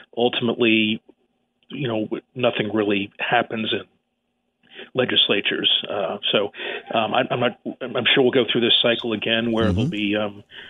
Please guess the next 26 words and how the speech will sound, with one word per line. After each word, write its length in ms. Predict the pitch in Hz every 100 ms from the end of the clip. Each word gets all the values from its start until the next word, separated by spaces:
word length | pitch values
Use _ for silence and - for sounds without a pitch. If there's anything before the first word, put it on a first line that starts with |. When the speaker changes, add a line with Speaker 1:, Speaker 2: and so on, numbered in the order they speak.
| - _
Speaker 1:
you 60 | 107
know, 140 | 104
uh, 280 | 104 104 107
I 40 | -
think 160 | -
recovering 400 | 104 - 120 117
from 140 | 110 107
the 60 |
tragedy, 720 | 101 - 113 113 123 110 107 - _ _ _ -
um, 340 | 113 104 107
but, 220 | - 107 -
uh, 40 | -
I'm 200 | 113 117
just 180 | 117 -
not 160 | 107 -
sure 200 | - 110 110
that 160 | 104
it's, 460 | 107 - - - - _ _ _ _ _
uh, 120 | 139
going 280 | 120 151 123
to 240 | 117 117 113 -
lead 280 | - 123 117
to 100 | 120
any 200 | 123 117
real, 580 | 104 107 110 110 104 113
uh, 240 | 110 107